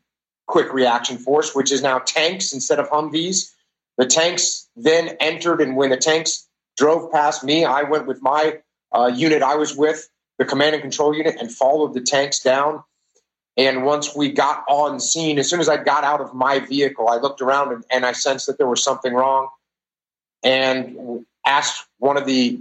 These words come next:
Marines who had arrived on station what was happening. He, he pointed to a building and said, "There's insurgents in those buil-, in that building right there. They shot one of our guys. They wounded a couple more." And I, I just,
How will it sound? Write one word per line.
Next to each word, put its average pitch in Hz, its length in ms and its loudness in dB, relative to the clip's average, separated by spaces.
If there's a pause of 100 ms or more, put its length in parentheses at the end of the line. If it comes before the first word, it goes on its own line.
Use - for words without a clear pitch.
(140)
Marines 139 560 0
who 139 100 2
had 123 80 4
arrived 131 380 2
on 127 180 2
station 135 520 -2
what 131 300 0
was 127 160 -4
happening. 139 380 -2
He, 131 160 -6 (140)
he 143 160 -4
pointed 139 320 0
to 135 100 2
a 120 60 2
building 139 320 0
and 123 100 -6
said, 131 160 0
"There's 127 180 0
insurgents 131 480 -2
in 139 60 -6
those 131 180 2
buil-, 135 280 0
in 127 80 -4
that 123 180 0
building 139 220 0
right 131 200 0
there. 135 300 2 (200)
They 127 100 2
shot 135 320 0
one 139 120 0
of 127 60 -4
our 127 140 2
guys. 135 360 0
They 123 120 -2
wounded 131 280 -2
a 131 60 -2
couple 131 280 -2
more." 139 460 0 (1120)
And 127 220 2
I, 127 280 -2
I 135 40 2
just, 135 340 -2